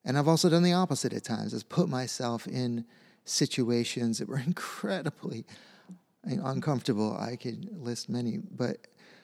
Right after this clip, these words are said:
you know, just dreading it, feeling sick over even w-, being part of different things. And yet it's been good for me, you know, to, to do that. I still have a lot to learn.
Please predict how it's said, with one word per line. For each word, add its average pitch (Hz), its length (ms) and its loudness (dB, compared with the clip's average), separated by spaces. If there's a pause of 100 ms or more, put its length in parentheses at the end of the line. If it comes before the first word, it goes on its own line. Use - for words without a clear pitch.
(1600)
you 156 160 2
know, 123 220 4
just - 260 0
dreading 127 480 6
it, - 260 -10
feeling 113 300 -6
sick - 540 0
over 113 540 0 (280)
even 117 220 -6
w-, 113 220 -8 (260)
being 113 240 -2
part 135 340 2
of 120 220 0
different 113 320 -6
things. 117 460 -2 (800)
And 135 140 -4
yet 160 200 4
it's - 160 -4
been 180 280 4
good 196 240 8
for 101 300 -2
me, 101 200 -6
you 117 140 -6
know, 117 140 -2
to, - 240 -8
to - 160 -6
do 123 260 2
that. 95 300 -4 (800)
I 123 100 -6
still 135 220 0
have 131 180 2
a 113 40 0
lot 110 760 0
to - 100 -6
learn. 107 560 -4